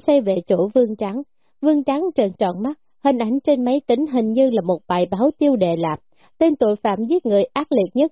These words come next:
trong lịch sử. Vì hắn ta biện hộ là chính là luật sư ác ma. Trong đó cụm từ, luật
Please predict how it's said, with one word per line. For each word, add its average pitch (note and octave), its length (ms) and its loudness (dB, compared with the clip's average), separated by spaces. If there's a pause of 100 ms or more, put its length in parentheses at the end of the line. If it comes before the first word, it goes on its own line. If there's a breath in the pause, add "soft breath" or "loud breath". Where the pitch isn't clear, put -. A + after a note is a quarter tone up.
trong C4 180 0
lịch E3+ 260 -2
sử. G3 80 0 (920)
Vì A#3 240 2
hắn C4 320 -8
ta A3+ 220 -6
biện G3+ 240 -2
hộ F#3 220 2
là F#3 140 0
chính C#4+ 200 -6
là E4 140 0
luật F#3+ 160 -2 (100)
sư A3 220 2
ác C#4 240 -6
ma. F3+ 220 -4 (520)
Trong B3+ 180 0
đó B3 260 0
cụm G#3 120 2 (120)
từ, E3+ 180 0 (200)
luật B3+ 200 2